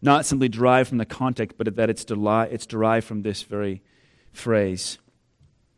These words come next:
When we think of prayer and when we talk about prayer, uh, you and I, we naturally begin to think about prayer as a singular personal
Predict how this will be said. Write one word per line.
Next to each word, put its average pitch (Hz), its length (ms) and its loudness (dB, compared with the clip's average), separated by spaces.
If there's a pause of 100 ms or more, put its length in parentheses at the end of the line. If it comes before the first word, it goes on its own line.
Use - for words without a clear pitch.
(840)
When 131 160 2
we 165 160 6
think 165 220 0
of 151 240 0
prayer 156 400 4
and 151 100 4
when 131 80 2
we 127 80 2
talk 147 280 -2
about 147 300 4
prayer, 139 500 4 (280)
uh, 98 160 -6
you 143 220 4
and 143 80 6
I, 139 420 6
we 127 300 2
naturally 147 560 4
begin 135 240 4
to 123 60 2
think 127 200 -2
about 127 280 2
prayer 135 520 2 (240)
as 110 240 0
a 113 80 2
singular 143 600 2
personal 123 680 -4